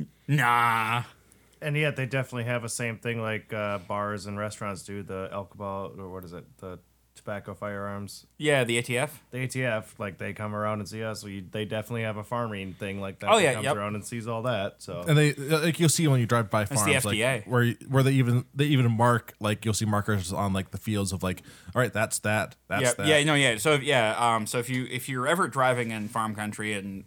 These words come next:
Speaker 1: those of us, or
Speaker 2: Biggest
Speaker 1: everybody
Speaker 2: if
Speaker 1: at
Speaker 2: you
Speaker 1: this
Speaker 2: go
Speaker 1: table
Speaker 2: to
Speaker 1: should
Speaker 2: Ellsworth,
Speaker 1: know.
Speaker 2: that whole line there
Speaker 1: Yep.
Speaker 2: is
Speaker 3: Yeah, you'll see
Speaker 1: Yeah,
Speaker 3: it.
Speaker 1: you can, you can see, uh, and those of you who aren't in the Midwest or aren't, aren't in farming communities, next time you're kind of out in the country, look at these fields, and you'll see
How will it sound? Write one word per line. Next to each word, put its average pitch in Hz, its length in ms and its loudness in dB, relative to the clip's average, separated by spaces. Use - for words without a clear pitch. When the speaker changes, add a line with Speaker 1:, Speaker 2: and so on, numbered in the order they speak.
Speaker 1:
those 131 300 0
of 113 40 -4
us, 101 340 -4
or 113 160 -2
Speaker 2:
Biggest 170 200 -2
Speaker 1:
everybody 127 260 2
Speaker 2:
if 120 60 2
Speaker 1:
at 131 60 0
Speaker 2:
you 117 60 0
Speaker 1:
this 113 100 -6
Speaker 2:
go 120 60 0
Speaker 1:
table 120 160 0
Speaker 2:
to 110 80 -6
Speaker 1:
should 120 100 -8
Speaker 2:
Ellsworth, 101 220 -6
Speaker 1:
know. 131 80 -2
Speaker 2:
that 127 100 -2
whole 131 240 -2
line 123 240 -2
there 117 140 -4
Speaker 1:
Yep. 120 140 2
Speaker 2:
is - 60 -2
Speaker 3:
Yeah, 80 180 0
you'll 92 120 -2
see 143 120 0
Speaker 1:
Yeah, 135 100 4
Speaker 3:
it. 127 60 2
Speaker 1:
you 123 120 2
can, 123 180 -2
you 123 100 0
can 120 160 2
see, 135 520 0
uh, 113 540 4
and 156 160 -2
those 254 120 2
of 214 80 -2
you 196 60 0
who 170 60 4
aren't 147 200 4
in 135 60 0
the 131 60 2
Midwest 120 460 0
or 117 60 0
aren't, 117 240 0
aren't 117 180 0
in 117 80 -2
farming 117 320 -2
communities, 110 380 -4
next 131 160 -4
time 160 160 -2
you're 127 80 0
kind 120 200 -2
of 104 60 -2
out 110 180 -2
in 110 60 -4
the 107 80 -6
country, 113 400 -2
look 110 220 -6
at 101 240 -2
these 117 280 -8
fields, 120 500 -4
and 117 200 0
you'll 135 160 0
see 127 580 -2